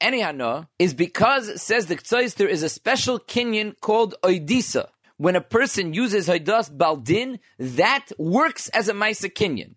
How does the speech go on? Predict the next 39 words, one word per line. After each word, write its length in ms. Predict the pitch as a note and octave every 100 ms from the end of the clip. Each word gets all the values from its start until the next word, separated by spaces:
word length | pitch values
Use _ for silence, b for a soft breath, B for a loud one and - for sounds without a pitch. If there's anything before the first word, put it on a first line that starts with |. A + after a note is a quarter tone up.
| _ -
He 100 | B2+
brings 260 | G3+ G3+
a 60 | F#3
raya 300 | F#3+ A#3 A3+
from 140 | -
a 60 | E3
sugya 420 | - G#3 C#3+ A#2 B B
in 100 | C3+
Baba 180 | D3 C#3
Basra 380 | D#3 G#3+ - D#3+
Daf 180 | D3+
Kuf 180 | - F3
Mem 120 | D3
Tes 260 | C3 G3 -
Amud 180 | D3+ B2
Aleph 320 | C#3 G3 - _ -
that 180 | B2 F3
a 40 |
Haidas 540 | E3 D#3+ C3 A3+ C4 -
Baldin, 560 | G3 D3+ A#3+ D#3+ -
that 140 | D#3+ E3
an 140 | E3 -
item 380 | G#3 B3 D#3+ C#3+
belongs 420 | D#3 F#3+ A#3+ -
to 100 | E3+
somebody 500 | - F#3+ G#3+ G3 -
else, 360 | E3+ A#3 - -
even 300 | A3+ B3 A#3+
when 160 | G3 F3
everybody 480 | A#3+ B3+ F#3 F#3 F3+
knows 380 | E3+ G3+ G3+ A#2+
that 140 | D#3
it 120 | C3+ A2+
doesn't, 440 | F#3 A#3+ C4 - B B -
is 160 | A3+
a 60 | G3+
Maisa 360 | G#3+ C4 G#3
Kinyan. 380 | G#3 A#3 E3 G2 _ -
However, 720 | C#3+ - B3 A#3+ A3 A#3